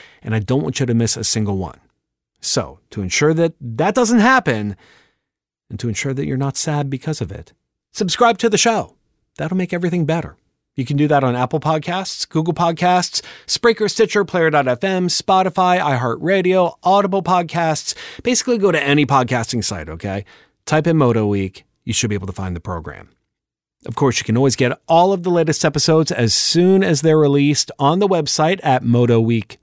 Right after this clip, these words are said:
dot net. You can follow on Twitter at Moto Week and on Instagram at Moto Week U S A.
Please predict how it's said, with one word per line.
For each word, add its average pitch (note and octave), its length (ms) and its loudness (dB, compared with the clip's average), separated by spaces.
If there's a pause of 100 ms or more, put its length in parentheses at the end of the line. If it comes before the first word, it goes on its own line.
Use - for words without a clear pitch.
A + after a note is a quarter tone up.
dot G2 280 -4
net. F#3+ 300 0 (320)
You - 80 -2
can D3+ 140 0
follow A3 260 4
on F#3+ 180 2
Twitter A3+ 360 2
at F#3 160 2
Moto G3+ 260 4
Week A3 220 2
and F#3+ 100 2
on D3+ 140 2
Instagram D3 520 0
at C3+ 160 -2
Moto B2+ 280 0
Week B2 240 -2
U A#2 120 2
S A2 320 -4
A. E3+ 320 4